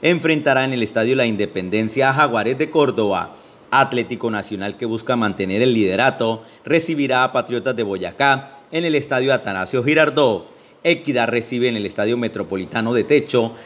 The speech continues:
al Independiente Santa Fe. Deportivo Pereira en el Hernán Ramírez Villegas buscará también mantenerse en la máxima categoría y recibirá al Deportivo Pasto. A las tres y treinta en, en el Estadio Palo Grande de Manizales,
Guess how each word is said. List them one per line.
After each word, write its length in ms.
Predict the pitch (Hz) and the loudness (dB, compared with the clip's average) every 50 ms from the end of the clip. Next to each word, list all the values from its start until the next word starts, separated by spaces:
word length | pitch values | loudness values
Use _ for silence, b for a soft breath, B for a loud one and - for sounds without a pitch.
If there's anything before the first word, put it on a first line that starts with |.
| B B | B B
al 200 | - 143 160 170 | 0 2 2 4
Independiente 760 | 165 151 139 135 - 117 107 101 107 110 104 101 - 131 120 | 4 2 0 0 0 -2 -4 -4 -4 -4 -6 -4 -4 -4 -4
Santa 400 | - - 143 139 139 135 165 151 | -2 -2 -2 -2 0 0 0 2
Fe. 400 | 127 151 147 127 107 85 - B B B B B B - | 4 2 2 2 2 0 -4 B B B B B B -6
Deportivo 680 | - 117 143 139 143 139 127 113 - 123 120 120 120 123 | 0 0 0 2 0 -2 -4 -4 -4 -2 -2 -2 -2 -2
Pereira 380 | 120 104 95 107 113 120 117 | -2 -2 -2 0 0 0 0
en 100 | 120 117 | -2 -2
el 120 | 110 98 92 | -4 -6 -6
Hernán 320 | 92 87 92 104 107 110 | -8 -8 -6 -4 -4 -2
Ramírez 420 | 107 120 120 123 120 123 123 101 90 | -2 -2 -2 0 0 -2 -2 -2 -4
Villegas 560 | 101 95 113 143 143 117 120 120 113 - B B B B B B - | -6 -2 0 2 2 2 2 0 0 -2 B B B B B B 0
buscará 500 | 123 160 175 - - 156 143 139 135 113 | 2 4 4 4 4 4 6 6 4 4
también 340 | 135 131 127 123 131 135 131 | 2 0 0 0 0 0 0
mantenerse 640 | 131 131 127 120 113 110 101 110 110 104 - 139 | 0 -2 -2 -2 -2 -4 -2 -2 -4 -4 -4 -4
en 60 | 135 | -4
la 100 | 127 110 | -2 -2
máxima 480 | 101 101 104 - - - 139 131 123 110 | -4 -4 -4 -4 -6 -4 -2 0 0 0
categoría 840 | 113 101 95 - 90 85 110 117 131 139 135 131 123 120 113 B B B B B - | 0 -2 -2 -2 -2 0 2 2 4 4 4 4 4 2 -2 B B B B B -2
y 120 | 151 175 | 0 2
recibirá 560 | 165 175 160 - 170 147 139 139 131 127 131 | 2 2 0 -2 -2 -4 -2 0 2 4 4
al 120 | 131 127 113 | 4 2 0
Deportivo 560 | 117 110 - 98 87 - - 104 107 131 131 | -2 -4 -6 -8 -10 -8 -4 -4 -4 -2 0
Pasto. 580 | - 143 131 120 - - - 101 90 85 - B B B B B B B - | 0 0 2 0 0 -4 -6 -6 -6 -6 -10 B B B B B B B -2
A 120 | 131 147 | 0 2
las 300 | 147 143 131 135 - - | 2 2 0 -2 -4 -6
tres 240 | - 127 120 117 120 | -4 -4 -4 -4 -4
y 60 | 113 | -6
treinta 480 | 117 123 120 120 117 113 117 120 117 113 | -2 -2 -2 -2 -2 -2 -2 -2 0 -2
en, 180 | 107 104 95 - | -2 -4 -8 -8
en 140 | 98 101 98 | -6 -6 -6
el 80 | 92 | -6
Estadio 380 | 92 87 - 101 104 110 120 - | -6 -6 -4 -2 -2 0 0 0
Palo 200 | - 101 92 90 | -2 -4 -4 -4
Grande 260 | 90 95 98 98 120 | -4 -6 -2 0 2
de 100 | 120 113 | 2 2
Manizales, 640 | 101 95 90 90 - - 131 127 120 113 113 113 - | 2 0 -4 -4 -2 0 2 2 2 2 0 0 -2